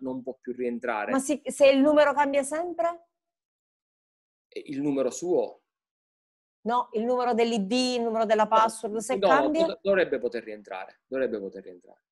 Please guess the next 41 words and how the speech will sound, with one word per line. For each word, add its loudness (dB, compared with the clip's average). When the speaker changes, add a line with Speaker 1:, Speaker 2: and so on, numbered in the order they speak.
Speaker 2:
Dovrebbe 0
poter -4
rientrare, -4
ok. 0
Speaker 1:
Sì, -10
sì, -10
Speaker 2:
Però 6
Speaker 1:
sì. -8
Speaker 2:
tu 4
stavi 2
dicendo 4
che 4
c'è 2
una 4
nuova 6
versione 2
in 0
cui -2
magari 2
questo, -2
se -8
viene -4
bloccato, 0
Speaker 1:
Eh, 4
in -4
cui 0
se 2
viene 2
bloccato, 0
Speaker 2:
rimane. 4
Speaker 1:
intanto -2
comunque 2
lo, 0
rimane -2
perché -4
sicuramente -4
c'è -2
il -6
segnale -2
a -2
Zoom. -10